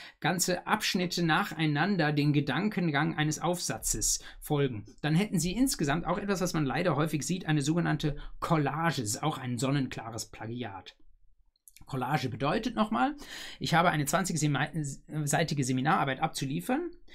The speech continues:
Ich untergliedere die für mich in vier Teilthemen, à fünf Seiten. Ich nehme zu jedem dieser fünf Seiten, nehme ich mir einen Aufsatz,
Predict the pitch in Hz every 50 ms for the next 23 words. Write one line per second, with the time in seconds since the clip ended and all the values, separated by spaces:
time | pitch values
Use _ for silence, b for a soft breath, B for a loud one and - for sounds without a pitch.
0 | B B B B B - 226 220 - - 226 220 220 180 170 226 254 247 214 208
1 | 180 165 165 156 - 170 156 160 220 247 247 - - 160 165 165 156 - - 247
2 | 254 254 254 - - 143 139 151 170 185 175 - 147 131 131 147 160 165 131 131
3 | - - 175 170 156 143 - 104 113 117 - - 269 370 392 415 - - - -
4 | - B B B B B B B 123 131 220 240 240 240 - - 180 165 202 262
5 | 339 294 262 202 185 170 170 147 - 196 196 175 - 143 131 160 - - 151 147
6 | 151 160 185 170 - 170 175 185 202 - 151 143 151 151 - 160 170 208 - -
7 | - 131 135 240 247 - - - - - -